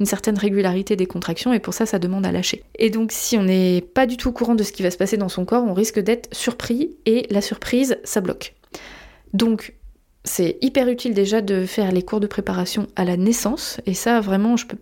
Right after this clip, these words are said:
pas vous dire de pas les faire, c'est imp-, enfin, je, je, j'ai du mal à comprendre que ce soit possible de pas les faire et, euh, de lâcher, euh, le mental derrière.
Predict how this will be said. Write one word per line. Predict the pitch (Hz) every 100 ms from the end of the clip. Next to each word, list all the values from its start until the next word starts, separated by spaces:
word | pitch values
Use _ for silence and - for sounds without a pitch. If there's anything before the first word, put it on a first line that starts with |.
| -
pas | - 254
vous | 240
dire | 220
de | 214
pas | 202 190
les | 185
faire, | 254 240
c'est | - -
imp-, | 262 254 - -
enfin, | - 185 165 190 - - - - - -
je, | 214 202
je, | 208 226 214 208 202 196
j'ai | 190 - 208
du | 214
mal | 233 247
à | 240
comprendre | 233 214 254 254
que | 220
ce | 220
soit | 208 214
possible | 202 208 240 196
de |
pas | 214 208
les | 196
faire | - 254 226 -
et, | 226 214
euh, | 175 170 175 - _
de | 196 214
lâcher, | 208 208 - 240 233 214
euh, | 190
le | 190
mental | 190 185 190
derrière. | 185 165 -